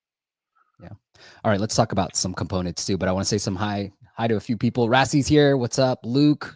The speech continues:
Joe, Adrian, we got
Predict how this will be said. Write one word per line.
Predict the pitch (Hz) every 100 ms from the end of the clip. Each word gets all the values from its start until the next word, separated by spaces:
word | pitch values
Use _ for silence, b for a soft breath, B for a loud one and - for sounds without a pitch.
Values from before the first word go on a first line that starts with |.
| -
Joe, | 104 131 135 139 135 127 - _ _ _ _ _ _ -
Adrian, | 147 147 143 139 151 143 143 139 139 127 _ _
we |
got | -